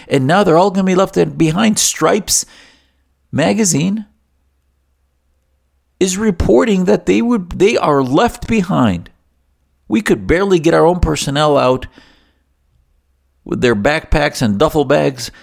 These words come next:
in midnight on Sunday night, let alone all the contractors and others that needed to come out because they are going to be pillaged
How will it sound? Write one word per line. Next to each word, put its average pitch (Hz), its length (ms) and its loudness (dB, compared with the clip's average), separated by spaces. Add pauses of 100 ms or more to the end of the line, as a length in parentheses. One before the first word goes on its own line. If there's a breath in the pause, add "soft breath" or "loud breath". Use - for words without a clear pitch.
(100 loud breath)
in 113 280 2
midnight 143 400 0
on 110 160 2
Sunday 110 360 0
night, - 420 -6 (2250)
let 127 160 0
alone 127 280 4
all 156 300 4
the 131 100 0
contractors 135 760 -2
and 113 100 0
others 120 300 0
that 107 140 -2
needed 117 280 -4
to - 60 -14
come 113 180 -4
out 123 220 0
because 101 300 -4
they 113 140 2
are 107 120 2
going 104 320 0
to - 140 -10
be 92 160 -6
pillaged 123 600 -2